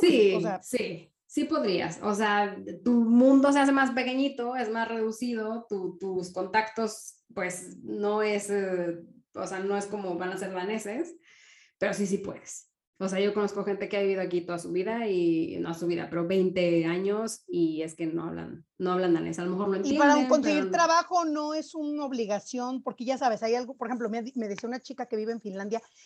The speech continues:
Speaker 2: que para, para conseguir un buen trabajo, o sea, que te vaya muy bien, si no eres emprendedor, sí tienes que hablar sí o sí el finlandés. O sea, si te quieres que te vaya bien. Si eres emprendedor, con el inglés sobrevives, ¿no? Ella, ella es emprendedora
Speaker 1: Mm.
Speaker 2: allá.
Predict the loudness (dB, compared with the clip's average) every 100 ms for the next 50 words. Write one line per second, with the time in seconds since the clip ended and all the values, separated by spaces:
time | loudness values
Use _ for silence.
0 | -6 -4 0 0 0 0 0 0 -2 -4
1 | -2 -2 0 0 2 2 0 -2 -6 -8
2 | -10 -12 -10 -10 -4 -2 0 0 -2 -2
3 | -2 -4 -6 _ _ _ 0 2 2 0
4 | -2 -2 -4 0 -2 -2 -4 -2 -2 -2
5 | -6 -14 _ _ _ -10 -4 -4 -4 -2
6 | 2 0 -2 -6 -2 -2 -2 -6 -4 -6
7 | _ _ _ -8 -6 -4 -4 -2 -4 -4
8 | -6 -8 -10 -8 -8 -10 _ -6 -6 -2
9 | -2 -2 -4 -2 0 -2 -4 -8 _ _
10 | 0 2 2 -2 -2 0 0 0 0 -4
11 | -4 -6 -6 -4 -4 -2 -2 -2 -2 -4
12 | -4 -4 -4 -2 -2 -4 -6 -6 -4 -2
13 | 0 0 2 2 2